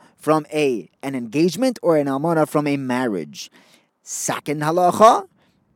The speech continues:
is a machlokes. Rav Elazar and Rav Shimon say that a Kohen Gadol is allowed to marry a Begeres.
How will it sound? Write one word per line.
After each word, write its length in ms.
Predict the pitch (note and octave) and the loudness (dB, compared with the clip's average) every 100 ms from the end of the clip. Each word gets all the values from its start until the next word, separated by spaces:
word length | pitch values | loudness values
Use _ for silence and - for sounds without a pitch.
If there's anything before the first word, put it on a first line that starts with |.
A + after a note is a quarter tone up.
| _ _ _ - | _ _ _ -10
is 260 | C#3+ D3 C#3 | -6 -6 -8
a 60 | C3+ | -6
machlokes. 720 | A#2+ G2 A#2+ A2+ - - - | -6 -4 -6 -6 -10 -14 -6
Rav 120 | C3 | 0
Elazar 760 | C#3+ C#3+ F#3 C4 G#3+ G#3+ F3+ D#3 | 2 4 6 6 8 8 8 6
and 140 | C#3+ | 0
Rav 140 | B2+ | -6
Shimon 640 | - F#3+ G3 F3 E3+ E3+ E3 _ _ _ _ _ _ | -4 0 0 0 -2 -6 -8 _ _ _ _ _ _
say 380 | - - F3 F#3 | -14 0 2 4
that 220 | E3 D#3+ | 4 2
a 80 | D3+ | 0
Kohen 260 | - F#3 F#3 | 2 0 6
Gadol 300 | E3+ E3 D#3+ | 8 8 6
is 220 | D#3 D#3+ | 4 2
allowed 360 | D3+ D3+ F#3+ G#3 | 4 6 6 4
to 60 | F3+ | 2
marry 320 | E3+ E3+ D#3+ | 0 4 4
a 80 | C#3+ | 4
Begeres. 800 | C#3+ C#3 C#3+ A#2 - - - | 2 4 2 0 -6 -14 -20